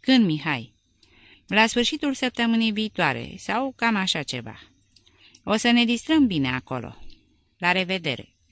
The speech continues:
Nici nu am apucat să pun receptorul jos, când Manea m-a sunat pe S. „Tovarășul vrea să vă vadă imediat.”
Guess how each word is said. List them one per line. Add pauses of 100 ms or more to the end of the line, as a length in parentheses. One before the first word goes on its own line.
(680)
Nici
nu
am
apucat
să
pun
receptorul
jos, (280)
când
Manea
m-a
sunat
pe (160)
S. (680)
„Tovarășul
vrea
să
vă
vadă
imediat.”